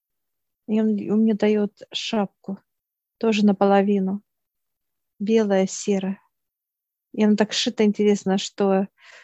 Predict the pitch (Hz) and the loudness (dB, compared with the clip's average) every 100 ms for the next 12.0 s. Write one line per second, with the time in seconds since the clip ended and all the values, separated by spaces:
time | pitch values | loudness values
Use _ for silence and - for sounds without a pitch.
0 | _ - 185 - 202 208 202 202 202 214 | _ -6 -6 -8 0 2 2 2 4 4
1 | 226 240 226 190 202 - 220 196 190 - | 4 2 0 -2 -2 -2 2 2 0 -4
2 | - 190 185 190 _ _ _ _ _ 202 | -10 -6 -6 -6 _ _ _ _ _ 2
3 | 208 208 208 202 196 - _ _ _ - | 6 6 6 4 2 0 _ _ _ -14
4 | - 233 214 202 202 - 208 208 214 202 | -2 2 4 4 0 -4 -2 -2 0 0
5 | 190 - 214 190 196 - 208 208 208 - | -2 -4 -6 -6 -8 -4 -4 0 -2 -2
6 | 202 196 196 196 196 196 190 185 175 202 | -2 0 0 0 0 0 0 -2 -4 -8
7 | - 190 202 196 196 _ _ - - - | -6 -6 -4 -4 -6 _ _ -20 -20 -20
8 | _ - - - 220 240 226 - - 190 | _ -20 -18 -4 4 6 6 2 0 0
9 | 190 190 190 196 _ _ _ _ _ _ | 2 0 -2 -6 _ _ _ _ _ _
10 | _ _ _ _ - 208 - - 233 214 | _ _ _ _ -10 -8 -6 -2 0 2
11 | 190 196 202 196 190 196 202 185 180 190 | 0 0 -2 -2 -4 0 0 0 -4 -6